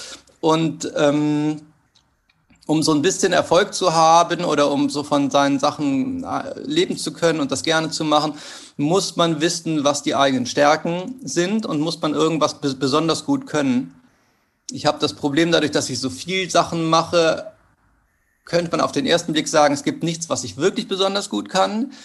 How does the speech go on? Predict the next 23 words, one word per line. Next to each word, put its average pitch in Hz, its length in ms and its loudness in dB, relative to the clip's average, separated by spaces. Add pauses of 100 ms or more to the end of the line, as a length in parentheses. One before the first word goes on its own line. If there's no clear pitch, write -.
(420)
Aber 151 220 6
es 151 80 0
stimmt 214 260 0
ja 170 100 6
nicht, 160 400 -2
weil 156 360 2
ich 160 200 -4
habe - 200 2
eine 156 200 4
Stärke, 147 500 2
nämlich, 175 680 0
dass 156 240 0
ich - 380 -10
da 139 200 0
Zusammenhänge 156 880 0
sehe 147 400 0
und 131 300 -4
dass 127 140 -6
ich 151 100 -8
so 139 100 -6
einen 127 140 -6
Überblick 170 600 -2
habe 160 260 -4